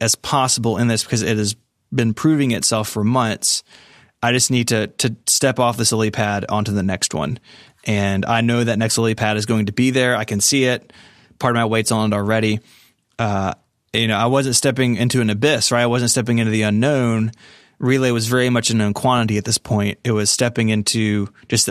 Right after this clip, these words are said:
a different job, not, not one that I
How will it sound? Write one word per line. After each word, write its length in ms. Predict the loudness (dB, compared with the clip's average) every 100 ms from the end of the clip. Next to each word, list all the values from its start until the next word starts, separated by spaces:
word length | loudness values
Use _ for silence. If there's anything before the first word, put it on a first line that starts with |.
| -2
a 100 | -4
different 800 | 0 -2 0 -2 -2 -6 -8 -2
job, 440 | 0 0 -2 -2
not, 360 | 0 0 -2 _
not 240 | 0 0 0
one 240 | 0 2
that 120 | 2
I 380 | 2 2 0